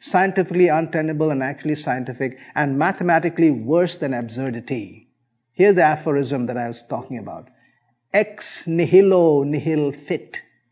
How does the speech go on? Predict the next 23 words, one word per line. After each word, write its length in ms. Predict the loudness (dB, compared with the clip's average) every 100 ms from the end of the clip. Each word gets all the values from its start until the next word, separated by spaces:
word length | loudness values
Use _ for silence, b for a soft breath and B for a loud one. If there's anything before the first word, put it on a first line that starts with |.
| _ _ _ _ _ _ -4
Out 320 | -2 -2 -4
of 160 | -8 -6
nothing, 560 | -8 -8 -10 -12 -14 -18 _ _ _ _ _ _ _
nothing 300 | -8 -8 -10
comes. 480 | -16 -20 _ -20 -20 _ _ _ _ _ _ _ _ -20 _ _ _ _ _ _ _ _ _ -8
The 80 | -4
difficulties 580 | -2 2 4 4 2
of 180 | 0 -2
belief 420 | -2 2 2 0
may 120 | 0 4
be 120 | 4
great, 360 | 4 2 0
the 120 | -2 -4
absurdities 600 | 0 2 4 4 2 0
of 160 | -4 -4
unbelief 640 | -4 -2 0 2 4 2 0
are 220 | -4 -4
greater. 1300 | -6 -8 -8 -10 -10 -4 -4 -4 -10 -16 -20 -20 -20 _ _ _ _ _ _ _
How 100 | -2
about 160 | 2 4
the 80 | 4
last 500 | 2 0 -2 -6 -10
one? 220 | -14